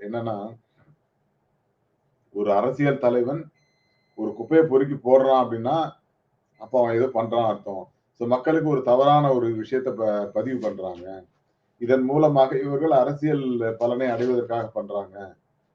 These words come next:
So அந்த, அந்த விஷயத்துல வந்து ஒரு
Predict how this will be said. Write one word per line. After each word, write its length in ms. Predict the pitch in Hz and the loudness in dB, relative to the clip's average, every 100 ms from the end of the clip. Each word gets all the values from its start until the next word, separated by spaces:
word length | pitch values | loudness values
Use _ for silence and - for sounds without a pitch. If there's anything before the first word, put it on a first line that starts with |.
| _ _ _ _ _ - | _ _ _ _ _ 0
So 140 | 135 | 2
அந்த, 260 | 127 127 113 | 2 0 -2
அந்த 240 | 135 156 | -2 2
விஷயத்துல 460 | 160 156 170 165 139 | 2 4 2 4 2
வந்து 420 | 139 160 156 131 | 2 2 4 4
ஒரு 600 | 120 113 110 101 98 | 4 0 0 0 -2